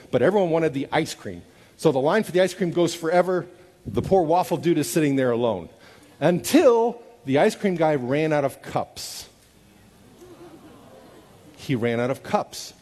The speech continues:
He's got all this ice cream, but nothing to put it in. He looked over at his waffle guy and said, "Hey,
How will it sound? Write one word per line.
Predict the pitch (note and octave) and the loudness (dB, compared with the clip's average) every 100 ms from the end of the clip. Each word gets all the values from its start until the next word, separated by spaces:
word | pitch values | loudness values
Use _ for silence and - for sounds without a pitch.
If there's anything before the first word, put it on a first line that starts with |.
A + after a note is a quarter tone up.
| - | -16
He's | - A#2+ | -6 -2
got | C#3 | 2
all | C#3 | 2
this | - - | 0 0
ice | C#3+ | -4
cream, | - - | -2 -4
but | D3 B2 | -4 -2
nothing | C3 D#3 C#3+ | -2 -4 -6
to | |
put | - - | -4 -4
it | G3 G2+ | -2 -4
in. | D#2 D2+ - - - _ _ _ _ _ _ _ _ _ _ _ _ _ _ - - - - _ _ _ | -6 -10 -18 -20 -20 _ _ _ _ _ _ _ _ _ _ _ _ _ _ -20 -20 -20 -20 _ _ _
He | - C#3 | -6 -2
looked | G#3 - | 0 0
over | F#3 E3 | 0 -2
at | |
his | A#2 C#3+ A#2 - - _ _ _ _ | -2 -2 -2 -8 -18 _ _ _ _
waffle | - D3 - G#2 | 0 0 0 -8
guy | F#2 E2 G2+ B2 - _ _ - - - _ | -6 -4 -6 -8 -16 _ _ -20 -20 -20 _
and | A#2+ | -8
said, | A2 B2+ | -4 -4
"Hey, | G#2+ E3 A2 | -2 -4 -4